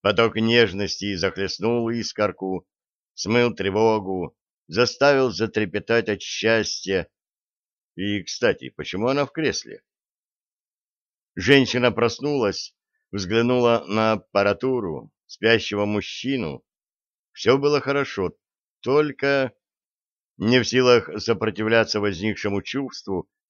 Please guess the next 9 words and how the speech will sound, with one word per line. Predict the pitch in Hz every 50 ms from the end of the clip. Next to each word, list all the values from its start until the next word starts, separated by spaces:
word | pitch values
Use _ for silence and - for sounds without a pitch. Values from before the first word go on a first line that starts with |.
| _ _ _ _ _
она | - 135 165 175 156 123
скинула | - - - 95 87 85 80 73 71 71
туфли, | - - 165 165 - - 127 135 131 127 104 _
одежду | - 131 - - 139 156 151 123 104 120 127 120 110 _ _ _ _ _ _ _ _ _ _ _ _ -
и, | 98 117 120
приподняв | 113 139 139 127 151 170 175 175 180 170 - -
одеяло, | 101 98 87 104 107 113 117 120 113 110 104
осторожно | 98 - - 151 170 180 151 127 127 120 107
прижалась | - 87 95 90 82 90 98 101 101 95 90 87 80 - - _